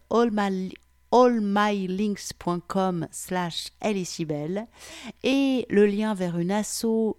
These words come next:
euh, qui est spécialisée dans l'accompagnement sexuel, c'est La Passe, A deux P A S tiret asso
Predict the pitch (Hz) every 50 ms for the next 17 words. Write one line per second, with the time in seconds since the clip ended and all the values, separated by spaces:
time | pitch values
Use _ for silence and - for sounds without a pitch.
0 | - 165 160 156 156 151 - - - - - 185 180 175 170 170 170 165 160 160
1 | 160 156 - - - 240 220 - - - 208 185 180 175 170 160 180 175 160 151
2 | 147 190 202 214 208 190 175 - 170 147 - 156 156 156 165 180 - - 208 -
3 | - - - 139 160 202 214 _ - - - - - _ - - - 175 160 165
4 | 190 214 214 - - 160 170 190 - - - - 226 - - _ _ _ _ _
5 | - 233 240 240 226 - - _ - 165 156 190 202 196 - - - 208 196 185
6 | - - - - - 185 170 - - - 156 165 196 - - - - - - -
7 | _ _ _ - - - - 185 160 170 160 - _ - 175 165 - - - 220
8 | 220 214